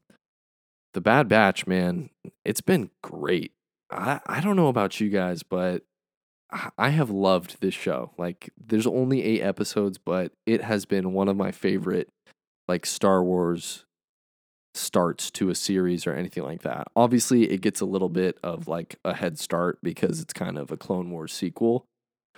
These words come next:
But, I mean, centered around these new characters, um, you know, that I honestly, I wasn't too, like, I, I didn't like them too much at first when they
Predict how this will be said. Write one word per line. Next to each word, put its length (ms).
But, 120
I 40
mean, 300
centered 460
around 360
these 280
new 240
characters, 880
um, 460
you 80
know, 200
that 260
I 160
honestly, 520
I 120
wasn't 520
too, 760
like, 420
I, 180
I 140
didn't 220
like 220
them 140
too 260
much 300
at 120
first 360
when 100
they 260